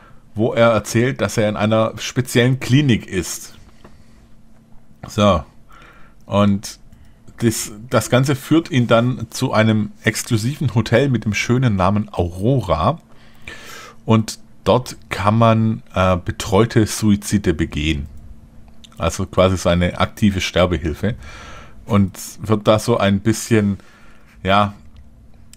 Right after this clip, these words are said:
quasi gut gebettet, dann isst man nochmal gut, man kann noch ein Abschiedsvideo aufnehmen und alles. Und es wirkt alles ein bisschen sektenmäßig auch, das ist ein bisschen, hm, wo man denkt, alles klar. Äh,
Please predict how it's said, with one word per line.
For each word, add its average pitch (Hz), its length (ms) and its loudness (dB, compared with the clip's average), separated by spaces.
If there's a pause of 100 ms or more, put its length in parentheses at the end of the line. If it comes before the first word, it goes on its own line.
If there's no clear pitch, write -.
(440)
quasi 110 280 2
gut 135 240 -6
gebettet, 131 520 0
dann 104 220 0
isst - 280 0
man 113 120 2
nochmal 104 300 2
gut, 104 540 -2
man 95 160 -2
kann 101 160 -2
noch 98 100 0
ein 104 100 -4
Abschiedsvideo 104 920 0
aufnehmen 92 880 0
und 87 180 -6
alles. 85 320 -4
Und 92 160 -8
es - 140 -10
wirkt 131 240 0
alles 120 300 2
ein 107 80 -2
bisschen 117 380 0
sektenmäßig 113 880 -2
auch, 110 220 2
das - 240 -10
ist - 80 -16
ein 98 60 -4
bisschen, 90 440 -6
hm, 160 520 2 (500)
wo 107 80 -4
man 107 140 2
denkt, 104 240 -2
alles 101 200 -4
klar. 120 380 2 (920)
Äh, - 40 -8